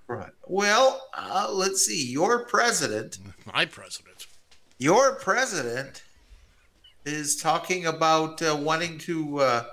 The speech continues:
Speaker 1: <laughs> deliver his convention speech from the White House.
Speaker 2: Yeah, yeah. I, uh, I, I,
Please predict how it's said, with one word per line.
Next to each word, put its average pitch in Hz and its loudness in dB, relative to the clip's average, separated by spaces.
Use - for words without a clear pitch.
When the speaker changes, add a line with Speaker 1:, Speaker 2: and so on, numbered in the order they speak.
Speaker 1:
<laughs> - -20
deliver 160 4
his 139 0
convention 156 0
speech 127 -4
from 147 -4
the 160 -2
White 202 4
House. 110 -4
Speaker 2:
Yeah, 214 8
yeah. 143 4
I, 135 2
uh, 120 -4
I, 151 -2
I, 202 2